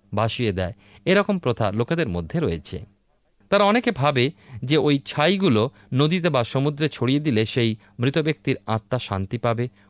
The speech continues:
ও ঈশ্বরের কাছে পৌঁছাবে। আবার অনেকে তাদের শরীর পুনরুত্থিত হোক এবং তারা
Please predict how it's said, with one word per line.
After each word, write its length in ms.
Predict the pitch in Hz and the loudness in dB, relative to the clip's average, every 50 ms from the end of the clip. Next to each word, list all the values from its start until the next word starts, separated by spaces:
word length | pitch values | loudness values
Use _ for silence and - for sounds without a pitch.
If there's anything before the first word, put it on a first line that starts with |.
| _ - | _ -2
ও 40 | 139 | 0
ঈশ্বরের 380 | 180 - - - - 156 135 | 0 0 -2 -2 -2 -2 0
কাছে 360 | - 104 90 - - 95 90 - _ _ _ _ | 0 -2 -4 -2 -6 -6 -6 -8 _ _ _ _
পৌঁছাবে। 500 | - 113 117 117 - - 110 92 101 101 - - - | 0 0 0 0 0 -2 -2 -2 -2 -4 -6 -4 -4
আবার 300 | 107 107 120 120 113 110 - _ _ _ _ _ - | -2 0 0 0 -2 -2 -6 _ _ _ _ _ 0
অনেকে 440 | 139 196 254 277 - - 98 82 - - _ _ _ _ | 2 2 2 2 0 0 -2 -2 -4 -8 _ _ _ _
তাদের 240 | - 143 143 147 135 | 0 2 2 2 2
শরীর 360 | - - - 147 139 135 120 - _ _ _ _ _ | 0 0 0 2 2 2 0 -4 _ _ _ _ _
পুনরুত্থিত 380 | 175 190 220 - 208 - - | 0 0 2 0 -4 -2 0
হোক 260 | 170 131 127 123 120 - _ _ _ _ - | 2 2 2 0 0 -4 _ _ _ _ 0
এবং 240 | 147 147 147 143 131 | 2 2 2 0 2
তারা 360 | - 123 113 113 107 113 | 0 2 2 2 0 0